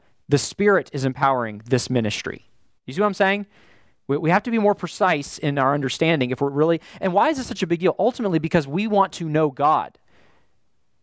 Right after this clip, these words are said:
And if God is Father, Son, and Spirit throughout all eternity, you know, one, one in essence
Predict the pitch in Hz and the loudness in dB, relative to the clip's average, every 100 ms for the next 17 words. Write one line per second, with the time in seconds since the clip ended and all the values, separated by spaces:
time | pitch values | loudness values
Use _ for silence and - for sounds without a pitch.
0 | _ - 147 147 185 208 202 - 185 208 | _ -2 -2 0 2 2 0 0 0 0
1 | 196 202 175 143 - 185 151 - 156 147 | 0 0 0 -4 0 2 2 0 0 0
2 | 156 196 165 - 196 180 113 87 143 _ | 0 0 -2 -2 0 0 0 -2 -8 _
3 | _ _ _ _ _ _ _ - - 147 | _ _ _ _ _ _ _ -20 -6 0
4 | 139 135 139 147 185 - 135 147 190 220 | 0 0 -2 0 0 -2 -8 -2 0 0
5 | 190 170 160 175 - 117 143 - - | -2 -2 0 0 0 -4 -4 -4 -6